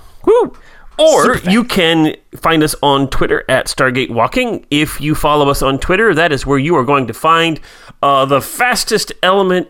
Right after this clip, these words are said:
Speaker 1: uh, uh, uh, in-, information. They'll tell us when the new podcasts come out because
Speaker 2: True.
Speaker 1: Brent does that.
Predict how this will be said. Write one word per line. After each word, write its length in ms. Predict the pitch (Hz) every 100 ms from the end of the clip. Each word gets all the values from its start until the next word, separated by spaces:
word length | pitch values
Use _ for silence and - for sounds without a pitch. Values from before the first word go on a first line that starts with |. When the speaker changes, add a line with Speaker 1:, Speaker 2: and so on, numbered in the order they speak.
| _
Speaker 1:
uh, 420 | 143 123 120 120 113 - - -
uh, 40 |
uh, 300 | 135 - 120 - - - - _
in-, 240 | 190 214 170
information. 640 | 190 214 185 196 190 180
They'll 100 | 143
tell 180 | - 180
us 140 | 151
when 460 | 123 147 208 381 139
the 80 | 160
new 120 | 185
podcasts 680 | 156 170 170 180 160 - -
come 180 | 143 127
out 220 | 135 120
because 300 | 123 123 113
Speaker 2:
True. 80 | 101
Speaker 1:
Brent 340 | 139 160 80
does 300 | 131 123 101
that. 300 | 117 107 -